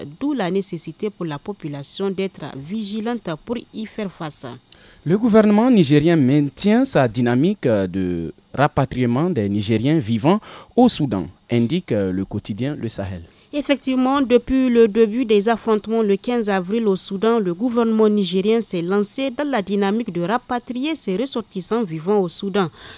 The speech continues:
Speaker 1: Dans la nuit du vingt-six avril, quarante-deux Nigériens, dont des diplomates, des étudiants, ont déjà été acheminés à Niamey avec l'aide de l'ambassade de France, souligne Le Sahel. Ce trois mai encore,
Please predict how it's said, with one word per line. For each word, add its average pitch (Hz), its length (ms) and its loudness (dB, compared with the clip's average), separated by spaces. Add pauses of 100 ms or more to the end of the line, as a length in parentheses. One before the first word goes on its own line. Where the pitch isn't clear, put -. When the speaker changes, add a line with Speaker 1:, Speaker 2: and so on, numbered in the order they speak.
(140)
Speaker 1:
Dans 175 100 -2
la 180 200 2
nuit 196 160 4
du 170 180 -4
vingt-six 190 420 -2
avril, 190 480 -2 (120)
quarante-deux 240 540 -2
Nigériens, 254 680 -2
dont 269 280 -2
des 190 180 0
diplomates, 190 720 -4
des 156 260 -4
étudiants, 202 460 -2 (320)
ont 180 100 0
déjà 175 400 -2
été 165 320 -2 (100)
acheminés 190 720 0
à 147 100 -10
Niamey 165 440 -2 (280)
avec 156 380 -6
l'aide 180 480 -4
de 156 140 -6
l'ambassade 180 840 -6
de 165 80 -4
France, 202 460 -4
souligne 180 680 -2
Le 190 280 -4
Sahel. 196 460 -2 (360)
Ce - 140 -8
trois 190 260 0
mai 208 240 4
encore, 208 400 -2